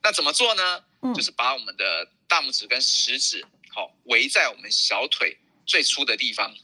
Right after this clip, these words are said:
Speaker 2: 嗯。
Speaker 1: 也就是大家所谓的那个萝卜腿，
Speaker 2: 就
Speaker 1: 萝卜最粗的地方。
Speaker 2: 萝卜腿的地方。嗯。
Speaker 1: 对，去量。哦，但是你的大拇指，哦，要碰，碰在一起，然后看看你的食指有没有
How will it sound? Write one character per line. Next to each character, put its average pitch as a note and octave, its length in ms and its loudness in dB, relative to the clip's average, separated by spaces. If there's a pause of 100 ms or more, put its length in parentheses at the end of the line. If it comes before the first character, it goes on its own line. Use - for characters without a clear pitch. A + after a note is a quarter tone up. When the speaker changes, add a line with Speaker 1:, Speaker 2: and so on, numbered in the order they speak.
Speaker 2:
嗯。 B3 60 0
Speaker 1:
也 - 60 4
就 C#3 120 2
是 C3 280 2
大 B2+ 200 2
家 B2 120 4
所 G2+ 180 0
谓 G2+ 80 -8
的 G2+ 100 -10
那 A#2+ 60 -2
个 A2+ 100 2
萝 B2 300 0
卜 D#3+ 340 2 (140)
腿， - 160 2
Speaker 2:
就 - 260 -20
Speaker 1:
萝 - 200 2
卜 D4+ 180 6
最 E4+ 180 6
粗 - 100 4
的 G2+ 40 4
地 - 0 -
方。 - 0 -
Speaker 2:
萝 G3+ 100 2
卜 - 0 -
腿 C4+ 140 2
的 - 0 -
地 - 80 -2
方。 A#3 320 0 (280)
嗯。 - 280 -14 (340)
Speaker 1:
对， D#3 260 6
去 - 160 4
量。 - 260 2 (160)
哦， - 220 -4
但 A3 140 2
是 A3+ 280 0
你 C#3 120 -6
的 D3 100 2
大 A3 220 2
拇 F3 160 -10
指， - 340 -8 (180)
哦， - 160 -4
要 E3+ 120 4 (340)
碰， - 180 -10
碰 F3 200 -2
在 E3+ 120 4
一 D3 120 0
起， - 280 -2 (220)
然 C#3 100 0
后 D3+ 60 0
看 - 180 2
看 F3 180 2
你 A#2+ 120 -10
的 - 140 -4
食 - 420 0
指 - 260 -4 (240)
有 C3 140 -2
没 C#3+ 80 -4
有 C#3 140 -4